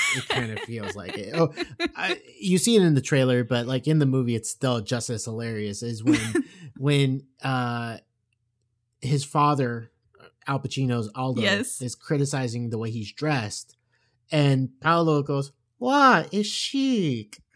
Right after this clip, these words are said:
Speaker 1: And I'm just like,
Speaker 2: <laughs>
Speaker 1: "Oh my God." So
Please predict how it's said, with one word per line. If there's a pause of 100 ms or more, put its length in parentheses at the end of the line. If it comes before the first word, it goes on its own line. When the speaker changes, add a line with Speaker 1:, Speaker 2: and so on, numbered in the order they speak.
(120)
Speaker 1:
And
I'm
just
like,
Speaker 2:
<laughs>
Speaker 1:
"Oh
my
God." (220)
So